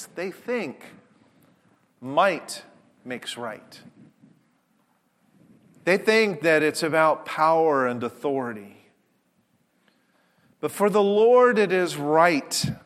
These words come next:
that makes right and might. The righteous, those who kiss the Son, may be vulnerable to the powers of the world, as we learn in the next psalm, in Psalm three.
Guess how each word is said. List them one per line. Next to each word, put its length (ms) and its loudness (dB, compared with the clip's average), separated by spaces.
that 120 -6
makes 340 -8
right 460 -20
and 180 -20
might. 520 -16
The 100 0
righteous, 680 2
those 320 -2
who 80 -6
kiss 420 -4
the 120 -6
Son, 520 0
may 140 -2
be 140 -4
vulnerable 720 2
to 120 -8
the 80 -2
powers 760 2
of 200 4
the 100 2
world, 520 4
as 180 2
we 220 0
learn 380 2
in 120 -2
the 80 0
next 300 2
psalm, 320 0
in 80 -8
Psalm 380 0
three. 440 0